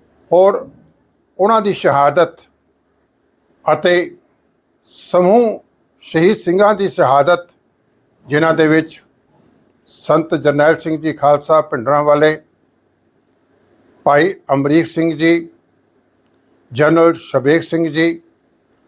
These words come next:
ਅਤੇ ਹਜ਼ਾਰਾਂ ਦੀ ਤਾਦਾਦ ਦੇ ਵਿੱਚ ਜਿਹੜੇ ਸਿੰਘ ਸ਼ਹੀਦ ਹੋਏ ਸੀਗੇ, ਉਹਨਾਂ ਸਾਰੇ ਸਿੰਘਾਂ, ਸਿੰਘ ਸ਼ਹੀਦਾਂ ਨੂੰ ਯਾਦ ਕਰਦੇ ਹੋਏ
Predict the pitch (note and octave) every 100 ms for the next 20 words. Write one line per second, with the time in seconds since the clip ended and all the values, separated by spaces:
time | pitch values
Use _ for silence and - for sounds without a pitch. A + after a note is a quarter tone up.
0 | _ _ - E3 F#3+ F#3 D3 D3+ D#3 G3+
1 | B3+ A#3+ A3+ F#3 E3+ E3 E3 E3 D#3+ D#3
2 | D3+ D3+ D#3 D3+ - C3+ D3 C#3+ C#3+ D3+
3 | D#3 E3+ - _ _ _ _ _ _ _
4 | _ _ - A3+ G#3+ - E3+ G3+ A#3 -
5 | D#3 E3 F3+ F3 - D#3 D#3 - C3 D#3+
6 | D#3+ D#3+ - _ _ _ _ _ _ _
7 | - C#3 D3 F3 - D#3 D3 D#3+ C#3+ D#3+
8 | D#3